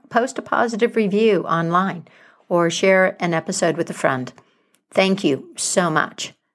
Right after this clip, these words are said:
for your support. If we have a better need of our need for myth and all that our old stories offer, we can live more satisfying lives.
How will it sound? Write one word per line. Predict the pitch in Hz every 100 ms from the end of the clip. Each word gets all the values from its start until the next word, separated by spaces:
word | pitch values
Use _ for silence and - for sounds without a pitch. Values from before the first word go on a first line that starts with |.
| _ _
for | 156
your | 147 135
support. | - - 131 117 - _ _ _ _ _ _ _ _ - - - - -
If | 190 -
we | 220 269
have | 294 226
a | 214
better | 180 175 180
need | 170 147 135 131 - _ _ -
of | 147 -
our | 160 190 226
need | 214 196 180 180
for | 175 165
myth | 147 135 - - - _ _ _ _ _ -
and | 151 -
all | 165 165 196 220 226 -
that | 196 190
our | 185
old | 180 160 165
stories | - 160 156 160
offer, | 160 139 135 131 127 _ _ _ _ _
we | 165 185
can | 202 202
live | 165 156 160
more | 143
satisfying | 143 147 135 139 - 139 131
lives. | 135 131 135 -